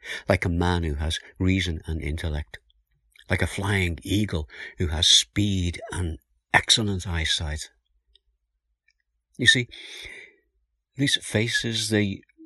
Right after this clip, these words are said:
reveal the attributes of God, God who is worthy to be worshipped. These four living creatures are in and around the throne. As they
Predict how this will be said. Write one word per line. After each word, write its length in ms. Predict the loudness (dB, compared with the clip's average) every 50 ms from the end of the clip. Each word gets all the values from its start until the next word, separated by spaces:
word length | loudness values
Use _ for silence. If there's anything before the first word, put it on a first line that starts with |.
| -6
reveal 640 | -2 2 2 2 2 2 2 2 2 2 2 0 0
the 200 | -2 -4 -4 -4 -8 _ -20 _ _ _ _ _ _
attributes 840 | -2 -2 -2 _ -2 0 0 0 -2 -4 -6 -6 -4 -4 -6 -6 -6 _ _
of 160 | -2 -2 -2 -4 -10 _ _ _ _
God, 360 | 2 2 4 4 0 -2 -4 -8 _ -20 -4 _
God 280 | 0 0 0 -2 -8 -12 -6 -2
who 180 | -2 0 0 0
is 240 | 0 0 0 -2 -4 _
worthy 480 | -4 0 2 2 2 2 2 0 0 -2 -2
to 80 | -6 -4
be 220 | -2 -2 -2 -2
worshipped. 640 | -2 0 2 2 2 2 2 2 2 2 0 -2 -4 _ -20 -20 -20 _ _ _ _ _ _ _ _ _ _ _ _ _ _ _ _ _ _ _ _ _ _ _ _ _ _ _ _ _ -20 _ _ _ _ _ _ _
These 320 | 2 2 4 2 -2 -4 -8 _ _ _ _ _ _ -20
four 360 | -20 -6 -2 -2 -2 -2 -2
living 400 | 0 -2 0 0 0 -2 -2 -4 _
creatures 460 | -2 -2 -2 -2 -2 -4 -4 -2 -2
are 160 | -4 -4 -6 _ -4
in 300 | 0 0 0 0 -2 -4 _ -4
and 180 | -4 -4 -2
around 440 | -4 -4 -2 -2 -2 -2 -2 -4 -6 -8
the 80 | -12
throne. 500 | -12 -12 -12 -4 -2 -2 0 0 -2 -4 -8 -12 -20 -20 -20 -20 -10 _
As 160 | -2 -2 0
they 180 | 0 -2 -2 -2